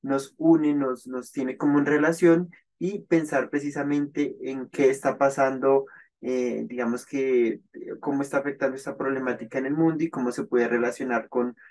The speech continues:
lo local. Debemos encontrar entonces ese contexto, ese enfoque de los temas que se presenten o que lleguemos aquí, como lleguen aquí ustedes como a conclusión. No sé si habrá preguntas, Edelso.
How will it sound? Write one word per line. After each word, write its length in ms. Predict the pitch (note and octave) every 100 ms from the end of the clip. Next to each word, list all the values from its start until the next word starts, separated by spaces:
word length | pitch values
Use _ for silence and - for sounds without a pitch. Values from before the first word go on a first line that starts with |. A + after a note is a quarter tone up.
| - _ -
lo 180 | C3+
local. 680 | B2+ A#2 A2+ D3+ D3 D3 D3
Debemos 400 | C#3+ B2+ B2 B2+
encontrar 500 | C#3 C#3+ C#3 B2 A2+
entonces 480 | A#2+ A#2+ A#2 A#2 A2+
ese 240 | A#2 A#2
contexto, 880 | - D3 D3 F3 E3 - - D#3+ D3
ese 340 | - A#2 B2+ B2
enfoque 600 | C3+ D#3+ D#3 - F3 F3 _ _
de 140 | - C#3
los 160 | C#3
temas 400 | - C3+ A#2+ A#2+
que 400 | - C#3 C#3 B2
se 220 | - C3+ B2
presenten 600 | C3+ B2+ B2 A#2 A#2+ B2
o 100 | B2
que 360 | D3 C#3 B2 -
lleguemos 460 | B2+ A#2+ A#2 A2+ B2+
aquí, 260 | B2+ A#2
como 380 | A#2 B2 B2 B2+ - - _
lleguen 360 | A#2+ C3+ D3 C#3+
aquí 280 | C#3 C3 B2+
ustedes 400 | - A#2 A2+ A2+
como 200 | B2 A#2
a 80 | A2+
conclusión. 840 | B2 A2+ B2 A#2 A#2+ A2 G#2+ - _ _ _ _ _ _ _ _ _ _ _ _ _ _ _ _ _ _ _ _ _ _ _ _ _ _ _ _ _ _
No 280 | - - A#2+
sé 340 | A#2 - C#3+ C3+
si 320 | D3 C#3 C#3
habrá 320 | C3 B2+ B2
preguntas, 760 | B2+ A#2+ D3 E3 D#3+ D3+ D3+ D3
Edelso. 600 | B2 C3 C#3+ D3 E3